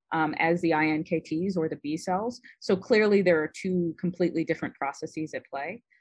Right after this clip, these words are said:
Um, and so moving forward, we're trying to determine what is cell intrinsic at this, uh, hematopoietic progenitor stage of reprogramming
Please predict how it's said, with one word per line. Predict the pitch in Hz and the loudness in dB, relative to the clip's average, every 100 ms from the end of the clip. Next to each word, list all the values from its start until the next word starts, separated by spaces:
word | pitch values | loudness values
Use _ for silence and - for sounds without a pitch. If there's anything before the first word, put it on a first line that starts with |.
| _ - | _ -2
Um, | 165 160 160 156 - - | 2 4 2 -2 -6 0
and | 185 | 2
so | 190 | 4
moving | 190 220 262 240 | 6 6 6 4
forward, | 208 196 202 190 165 160 | 2 2 4 4 4 2
we're | 170 | -2
trying | - 175 165 170 | 0 2 2 2
to | 170 165 160 | 0 -2 -2
determine | 165 - 175 160 156 | -4 -2 -2 0 -2
what | 151 | -2
is | 151 | -2
cell | - 160 | 0 0
intrinsic | 156 247 240 247 262 320 - - | 4 4 4 4 4 0 -6 -6
at | 165 - | -6 -2
this, | 165 160 - - - _ _ _ | -2 -2 -8 -16 -20 _ _ _
uh, | 156 156 143 175 | -2 2 2 2
hematopoietic | 190 170 170 170 170 160 - | 4 4 4 2 0 0 -2
progenitor | 180 165 165 196 226 262 _ | 0 2 2 0 -2 -6 _
stage | - - 202 214 220 - - | -10 0 2 2 -4 -8 -6
of | 185 | 0
reprogramming | 196 190 208 208 208 208 226 | 0 2 0 2 2 0 -2